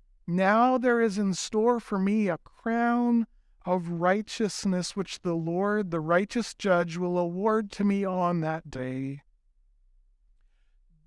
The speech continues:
These are examples of the steadfast love of God poured out on us. Why? How is it that we deserve this steadfast love? How is it that we deserve these crowns?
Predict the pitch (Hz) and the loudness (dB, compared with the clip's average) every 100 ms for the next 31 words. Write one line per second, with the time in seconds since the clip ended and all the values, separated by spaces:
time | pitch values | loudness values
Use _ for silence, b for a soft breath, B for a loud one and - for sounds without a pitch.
0 | - 247 277 277 254 254 247 226 180 202 | -4 0 2 0 0 0 0 0 0 2
1 | 196 185 165 147 139 143 143 - - - | 2 0 -4 -8 -8 -8 -8 -10 -12 -6
2 | 233 226 196 226 220 - - 175 190 202 | -2 -2 -4 -2 -2 -2 -8 -2 2 4
3 | 175 151 147 139 165 180 156 139 131 _ | 2 0 -6 -6 -2 0 0 -2 -10 _
4 | _ _ _ _ _ - 269 294 254 254 | _ _ _ _ _ -6 2 2 4 2
5 | 269 240 190 160 - _ _ _ 185 208 | 2 2 0 -2 -10 _ _ _ 0 4
6 | 226 285 339 311 - _ _ _ - 269 | 6 6 4 0 -8 _ _ _ 0 4
7 | 302 339 302 294 254 226 254 262 254 190 | 6 4 0 -2 0 -2 -2 -2 -2 -2
8 | 233 277 320 262 302 - - 294 302 - | -2 0 -2 -2 -6 -6 -6 0 0 0
9 | 285 269 - 240 262 285 254 320 320 302 | -2 -2 -4 -2 0 0 2 2 2 -2
10 | 254 254 240 240 196 226 269 311 262 285 | 0 0 0 0 0 2 2 0 -2 -2
11 | 269 - - 262 302 339 330 262 | -2 -4 -2 0 2 0 -4 -8